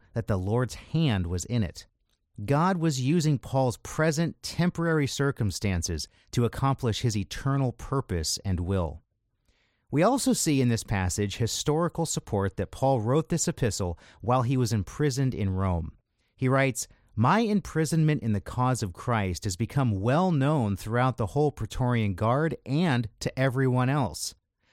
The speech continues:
The Praetorian was the headquarters of a Roman camp, where the commander-in-chief would run operations. It was also associated with the palace of the Roman governor. Therefore, the soldiers who watched over Paul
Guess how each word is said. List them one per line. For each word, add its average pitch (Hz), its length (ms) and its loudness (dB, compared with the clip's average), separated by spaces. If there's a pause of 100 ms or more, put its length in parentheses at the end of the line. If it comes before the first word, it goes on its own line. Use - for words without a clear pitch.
(320)
The 147 100 0
Praetorian 180 720 2
was 117 160 0
the 117 80 -2
headquarters 110 880 -2
of 101 140 -4
a 104 40 0
Roman 107 380 0
camp, 90 420 -4 (260)
where 117 100 0
the 123 80 0
commander-in-chief 143 1120 0
would 110 160 0
run 123 260 2
operations. 107 840 -2 (360)
It - 60 -6
was 120 160 2
also 208 380 2
associated 104 720 0
with 107 100 -2
the - 80 -6
palace 131 640 -2
of 110 160 -6
the 113 120 -2
Roman 101 280 2
governor. 110 460 0 (480)
Therefore, 104 640 0 (240)
the 107 80 -4
soldiers 226 520 2
who 175 120 2
watched 123 400 0
over 139 200 -2
Paul 82 420 -2